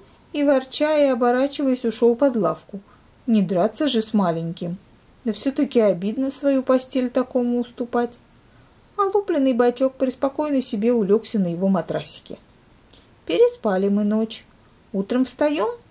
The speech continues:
Джим так и спит под лавкой н-, на голом полу. А котенок все на печке сидит, слезать боится. Я сынишка спрашиваю: «Ну что ж, пойдем к дяде Сереже зайчонка себе просить?»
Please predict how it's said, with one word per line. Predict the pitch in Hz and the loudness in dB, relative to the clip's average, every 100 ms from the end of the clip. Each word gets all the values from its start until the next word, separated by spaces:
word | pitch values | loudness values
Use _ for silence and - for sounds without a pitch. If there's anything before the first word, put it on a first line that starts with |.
| _ _ _ - | _ _ _ -10
Джим | 170 190 233 370 403 | -6 0 0 0 -2
так | 302 254 | -2 0
и | 240 | -4
спит | 240 - 240 | -4 -8 -6
под | - 233 196 | 0 0 2
лавкой | 170 175 - 220 | 0 -2 -4 -4
н-, | 202 - | -4 -4
на | 202 196 | -2 0
голом | 196 180 175 185 | 0 0 -2 -2
полу. | 185 196 185 165 - - _ - - - | -2 -2 -2 -4 -12 -20 _ -20 -20 -6
А | 190 | -4
котенок | 233 208 208 277 339 349 | -2 -2 -2 -6 -6 -8
все | - 285 | -10 -6
на | 294 294 | -2 -2
печке | 294 226 220 - | 0 -2 -2 -6
сидит, | 208 - 208 202 208 - - | -8 -8 -6 -6 -6 -10 -14
слезать | - 220 214 196 180 | 0 0 4 2 2
боится. | 175 180 180 185 - - - _ _ _ _ - - - | 0 0 0 -8 -10 -12 -12 _ _ _ _ -20 -20 -4
Я | 226 247 | 0 2
сынишка | 320 285 240 277 - | 0 -2 0 -2 -8
спрашиваю: | - 220 190 180 - 185 180 202 - _ - | -6 -2 -2 -4 -6 -6 -8 -8 -14 _ -6
«Ну | 277 | -6
что | 285 254 | -2 0
ж, | 208 - _ - | -2 -4 _ -4
пойдем | 254 247 277 294 | -2 0 0 0
к | |
дяде | 277 254 254 | 0 0 -2
Сереже | - 254 269 294 254 | -4 -2 0 0 2
зайчонка | 233 233 254 247 240 | 2 2 0 -2 -2
себе | 233 240 254 | -4 -4 -2
просить?» | 294 262 233 - 175 - | -2 -2 -2 -4 -10 -12